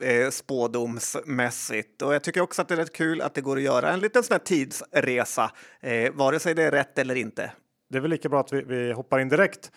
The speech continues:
Speaker 2: Eh, jag tänkte börja med mina grejer, såklart.
Speaker 1: Ja,
Speaker 2: Mm.
Speaker 1: sån är du.
Speaker 2: Sån är jag.
Speaker 1: Så blev du uppfostrad. <laughs>
Speaker 2: Och, eh, jag hade, eh, först då någon slags övergripande makrospaning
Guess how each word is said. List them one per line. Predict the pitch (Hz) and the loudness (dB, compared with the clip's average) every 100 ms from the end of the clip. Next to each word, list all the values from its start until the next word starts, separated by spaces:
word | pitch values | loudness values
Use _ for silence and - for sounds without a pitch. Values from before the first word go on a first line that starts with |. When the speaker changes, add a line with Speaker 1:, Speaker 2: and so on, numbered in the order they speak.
| - _ _ 123 | -20 _ _ -4
Speaker 2:
Eh, | |
jag | 120 117 - 135 | -2 -2 -4 -6
tänkte | 151 156 | -2 -2
börja | 135 180 175 | 2 4 4
med | 180 | 4
mina | 180 175 127 127 | 2 2 4 4
grejer, | 131 120 110 165 143 _ _ _ _ | 4 4 4 2 -2 _ _ _ _
såklart. | - 123 120 143 - _ _ | -14 0 0 0 -10 _ _
Speaker 1:
Ja, | 127 151 - _ | 0 0 -2 _
Speaker 2:
Mm. | 117 156 - _ - | -8 -8 -10 _ -14
Speaker 1:
sån | - 139 | -8 -4
är | |
du. | 135 160 196 - | 2 2 0 -6
Speaker 2:
Sån | - 123 | -8 0
är | |
jag. | 123 131 | 0 2
Speaker 1:
Så | 151 | -2
blev | 139 139 | -2 0
du | 131 | 0
uppfostrad. | 156 - 165 - 180 190 | 0 -2 -6 0 2 2
<laughs> | 185 466 440 349 - - - - _ - _ _ _ - - - - - - - - | 2 0 -2 -6 -12 -18 -20 -20 _ -20 _ _ _ -20 -18 -18 -18 -18 -18 -20 -4
Speaker 2:
Och, | 127 127 120 - | 2 2 2 0
eh, | 117 117 - | 2 2 0
jag | 147 135 | 0 4
hade, | 147 127 131 131 | 4 4 4 4
eh, | 131 120 113 110 - | 2 2 2 2 2
först | 160 - | 2 2
då | 139 | 0
någon | 123 | 0
slags | - 123 139 | 0 -2 2
övergripande | 117 110 113 110 110 | 0 0 -2 -2 0
makrospaning | 143 156 139 120 135 120 120 147 | 0 0 -2 0 2 2 2 -2